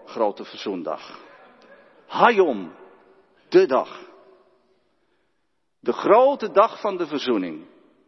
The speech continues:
zodat jullie rein kunnen zijn voor de eeuwige. Elk jaar weer opnieuw die bevrijdende ervaring dat God reinigt en verzoent en er niet meer op terugkomt.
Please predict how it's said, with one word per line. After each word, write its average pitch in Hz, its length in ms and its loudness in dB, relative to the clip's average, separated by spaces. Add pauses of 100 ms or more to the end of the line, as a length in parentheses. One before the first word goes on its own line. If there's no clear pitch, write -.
(680)
zodat 127 440 -2
jullie 123 460 -4
rein 143 520 -2
kunnen 101 280 -6
zijn 87 420 -10 (200)
voor 117 180 -6
de 101 100 -8
eeuwige. - 600 -4 (1300)
Elk 269 360 4
jaar 214 280 2
weer 180 180 0
opnieuw 101 540 -2
die 107 580 -12
bevrijdende 185 760 0
ervaring 104 640 -2
dat 101 160 -8
God - 280 -10
reinigt 202 640 -2
en 135 140 -4
verzoent 107 680 -8 (240)
en 113 180 -6
er 107 200 -2 (180)
niet 165 400 -6
meer 135 400 -2
op - 140 -12
terugkomt. - 760 -12